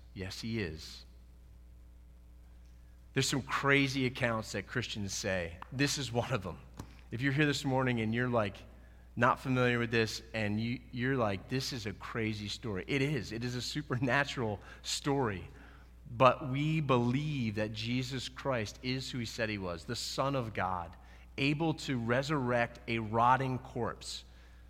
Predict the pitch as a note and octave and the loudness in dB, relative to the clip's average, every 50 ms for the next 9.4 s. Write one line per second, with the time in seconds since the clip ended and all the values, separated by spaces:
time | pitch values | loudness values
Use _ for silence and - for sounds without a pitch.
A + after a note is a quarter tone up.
0 | - - - - - - - - - - - - C3+ D3 D3 B2+ G#2+ G#2 G2+ G#2 | -20 -20 -20 -20 -20 -20 -20 -20 -20 -18 -10 -6 -2 0 0 0 0 0 -2 -2
1 | G#2+ A2 B2+ D3 D3 B2+ C3+ A#2+ A2+ A2+ A#2 C#3+ E3 D#3 A2+ G2+ G2 F2+ G#2 G2+ | 0 0 0 0 2 4 4 4 4 2 0 0 0 0 0 -2 -2 -2 -2 -4
2 | F#2 - - - D#3 D#3 C#3 A#2+ B2 C3 B2 A#2 A2 A2+ B2 B2+ C#3 C#3+ B2+ A#2+ | -4 -6 -6 -2 -2 -2 0 0 0 0 0 0 0 0 0 2 2 0 0 0
3 | A#2+ A2+ A2 A2 G#2+ A2+ A#2 A#2+ A2+ A#2 G#2+ G#2 G#2+ G#2 G2+ - - - F2+ G#2+ | 0 0 0 0 0 0 0 0 0 -2 0 0 0 0 0 -4 -6 -8 -4 -2
4 | A#2+ C#3 C#3+ A#2+ G#2+ F#2+ F#2 E2 D#2+ D#2 C#2+ C2 C2 C2 - - - B1 A#1 - | 0 2 2 2 2 2 2 2 2 0 0 -4 -10 -12 -14 -14 -12 -12 -12 -12
5 | - - - - - - - - - - - - - - - - - - - - | -14 -16 -16 -16 -18 -18 -20 -20 -20 -20 -20 -20 -20 -20 -20 -20 -20 -20 -20 -20
6 | - - - - G2+ A2 C3 C3+ - - C3 A2+ A#2+ A2 G2 F#2+ - C3 B2 A2 | -20 -16 -8 -4 -2 0 0 0 -2 -4 -2 0 0 0 0 0 -2 -4 -4 -4
7 | - - - - - - - B2 A2 - - - - - - - - - - - | -4 -8 -12 -12 -14 -12 -10 -10 -10 -10 -12 -14 -16 -16 -18 -18 -18 -18 -20 -20
8 | - - - B2+ D3 D3+ - F3 C#3 A2+ A#2 A#2 G#2+ G2 G#2+ G#2 - - E3+ E3+ | -20 -8 -2 -2 0 0 0 -2 -2 -2 -2 -2 -2 -2 -4 -4 -4 -2 -2 -2
9 | D#3+ A#2+ G2+ F#2 F#2 E2+ D#2 D#2 | 0 -2 -2 -2 -2 -4 -4 -6